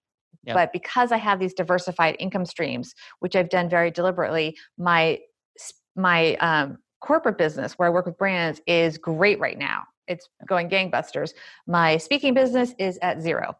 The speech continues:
Speaker 1: Yeah. No, your speaking business is not doing as great. <laughs>
Speaker 2: Yeah.
Speaker 1: Um, what, Bobbi, what motivates you? Like, there's, I have this same drive. I remember, you know, a lot of my friends growing up were like, "Caleb, you never come to parties. You're not,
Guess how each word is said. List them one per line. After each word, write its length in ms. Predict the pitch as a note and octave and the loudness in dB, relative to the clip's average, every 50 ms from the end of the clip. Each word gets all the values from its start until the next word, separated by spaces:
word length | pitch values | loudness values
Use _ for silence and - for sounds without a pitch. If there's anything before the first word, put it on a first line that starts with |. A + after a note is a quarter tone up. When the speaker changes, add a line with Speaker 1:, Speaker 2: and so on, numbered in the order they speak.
| _ _ _ _ _ - | _ _ _ _ _ -10
Speaker 1:
Yeah. 160 | C3+ D3 C3 - - A3+ - - - | -10 -8 -8 -8 -10 -12 -10 -2 0
No, 120 | C#3+ C#3+ F#2 G#2 B2 | 2 2 2 0 0
your 160 | C3+ C#3 C3+ | 0 2 2
speaking 300 | C3 - F3+ E3+ D3+ C#3+ | 2 0 0 0 0 2
business 320 | B2 C#3 B2+ B2 A#2+ A#2+ | 2 2 2 2 -2 -2
is 180 | - A2+ - - | -2 -4 -2 0
not 340 | B2 B2 A#2 - - - A#2 | 2 2 2 2 0 -4 -2
doing 280 | A#2 B2+ A#2+ A#2 A2 | 0 2 2 2 4
as 160 | A2 A2+ A2+ G2 | 2 2 2 0
great. 260 | - F#2+ F2+ F2+ - - | -2 -4 -4 -4 -2 0
<laughs> 500 | E3 A#2 - A3 F3 D3+ - - - G3 | 0 2 2 4 2 2 0 -2 -2 0
Speaker 2:
Yeah. 180 | G3 - - - - - | 2 0 0 -2 -2 2
Speaker 1:
Um, 300 | - C#3 C3+ B2+ A#2 - - - _ _ | 4 4 6 4 2 0 -6 -18 _ _
what, 360 | - C3+ C#3+ F3 - - - C#3+ | -6 0 2 2 2 0 0 2
Bobbi, 200 | D#3+ D#3+ E3 D#3+ | 2 4 4 4
what 120 | G3 A3 | 2 2
motivates 480 | E3 C3 A#2+ A2 G#2+ - A2 G#2+ - - | 4 4 2 2 2 2 0 0 0 2
you? 320 | B2+ A#2+ A#2+ A#2+ B2+ C#3 - - | 2 2 2 2 0 -4 -4 -2
Like, 220 | B2 A#2+ A2 - _ _ _ | 0 0 0 -2 _ _ _
there's, 400 | - C#3 C#3 C3+ B2+ A#2 A#2+ - _ _ _ _ _ _ _ _ _ - - | 2 4 4 6 4 2 0 -6 _ _ _ _ _ _ _ _ _ 0 4
I 200 | B2+ C#3+ D#3 E3+ | 4 6 6 6
have 280 | E3+ D#3+ D#3+ E3 D3+ C3 | 4 4 2 2 2 2
this 160 | C#3 B2+ - | 0 0 0
same 380 | - - B2 A2+ A2+ A2+ A2+ | 0 0 2 2 2 2 2
drive. 720 | G#2+ C3 A2 G#2 G#2 G#2+ G#2+ A2+ B2 B2+ B2 - - - - - | 2 2 2 4 4 4 4 2 2 0 -2 -6 -14 -20 -16 -8
I 220 | - A2+ G#2+ G#2+ | -4 -2 0 2
remember, 640 | A2 A2+ A2+ A2+ A2 A2 A2 A2 A2 A2 G#2+ G#2+ G#2 - - - | 2 2 2 2 2 2 2 2 2 2 2 2 0 -2 -6 -12
you 160 | - A#2+ A#2 | -8 -4 0
know, 100 | A2 G#2 | 0 2
a 40 | G#2+ | 2
lot 180 | G#2+ A2 A2+ A#2 | 4 4 4 4
of 80 | A2+ | 4
my 140 | A2 G#2+ G#2 | 2 2 0
friends 460 | - - A2 G#2 G2+ G#2 G#2+ G#2+ - | 0 0 0 2 2 2 0 -2 -4
growing 300 | - - A2 G#2+ G#2+ G#2+ | -2 0 0 0 2 2
up 160 | G#2 G#2 G2+ | 0 -2 0
were 100 | - A2 | 0 0
like, 160 | G#2 G#2 F#2+ - | 0 0 0 0
"Caleb, 300 | - A#2+ A2 G#2 F#2 E2 | 0 2 2 2 0 -2
you 200 | A2 A2 A2+ G#2+ | -2 0 0 0
never 400 | G2 A#2+ A2+ G#2+ G#2+ F#2+ A2+ G#2+ | -2 -2 0 0 2 2 0 -2
come 220 | - - A2 G#2+ | 0 0 0 0
to 60 | G2+ | 0
parties. 580 | - - A2 G#2 G#2 G#2 G2+ G2+ G2 G2 G2 - | -2 0 0 0 2 0 0 0 0 -2 -2 -4
You're 100 | G#2+ G#2 | -2 -2
not, 280 | G2+ G#2 G#2 G#2 - | 0 2 2 0 0